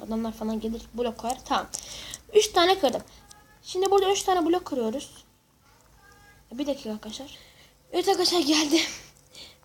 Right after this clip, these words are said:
Oha, beş kişi kalmışlar. Kırmızıda üç kişi var. Oha. Hii. Sen kim ok atıyorsun lan? Salak. Neyse, pusmam lazım. O kırmızı. Ben bir kere arkadaşlar üç takımı kesmiştim.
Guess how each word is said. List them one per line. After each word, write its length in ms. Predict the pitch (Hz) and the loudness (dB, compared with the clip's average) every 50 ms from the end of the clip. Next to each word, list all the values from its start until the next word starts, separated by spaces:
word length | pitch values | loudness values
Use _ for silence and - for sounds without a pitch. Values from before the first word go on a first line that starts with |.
| _ - | _ -6
Oha, 260 | 254 262 247 294 254 | -6 -4 -2 0 0
beş 140 | 302 285 - | 0 0 2
kişi 200 | - - - - | 0 0 0 2
kalmışlar. 440 | - 349 330 311 311 - 339 339 - | 4 2 2 2 2 2 2 2 2
Kırmızıda 440 | - 311 302 302 302 339 - 370 359 | 0 0 0 2 0 0 0 0 0
üç 120 | 359 - | 0 0
kişi 180 | - - - 381 | 2 4 4 4
var. 100 | 320 - | 6 6
Oha. 380 | 311 320 311 277 302 339 330 311 - - _ | 4 4 4 2 0 -2 -2 -2 -6 -12 _
Hii. 520 | - - 453 480 494 480 440 403 381 339 - - - - _ - _ - | -10 -6 -6 -4 -4 -4 -4 -6 -8 -10 -10 -14 -18 -20 _ -20 _ -8
Sen 100 | - 285 | -8 -6
kim 160 | 285 339 339 | -2 0 0
ok 120 | 349 339 339 | 0 2 2
atıyorsun 300 | 302 - 311 285 277 269 | 2 2 0 0 0 0
lan? 160 | 277 294 302 - _ _ _ - - - - | -2 -2 -4 -8 _ _ _ -20 -20 -12 -6
Salak. 220 | 269 269 285 285 - - _ _ _ _ _ _ _ _ _ _ _ _ _ _ _ _ _ _ _ _ | -4 -4 -4 -6 -8 -14 _ _ _ _ _ _ _ _ _ _ _ _ _ _ _ _ _ _ _ _
Neyse, 300 | 277 294 311 302 - 285 277 - | -8 -6 -6 -2 -2 -2 -4 -4
pusmam 380 | - - - - 320 320 330 311 | -8 -14 -6 -4 -2 0 0 0
lazım. 180 | 311 311 339 | 2 2 0
O 60 | 320 | 0
kırmızı. 340 | 320 - 311 311 311 311 277 | 0 0 0 0 2 2 4
Ben 180 | 294 311 320 311 | 4 4 4 4
bir 40 | 320 | 6
kere 120 | 392 370 | 8 8
arkadaşlar 260 | 370 392 381 - 349 | 8 6 4 2 2
üç 140 | 330 - - | 2 2 4
takımı 300 | - 381 370 392 403 381 | 2 2 4 4 2 2
kesmiştim. 540 | - 392 - - 294 277 - - 320 349 | 2 0 -2 -2 -2 -4 -4 -6 -6 -8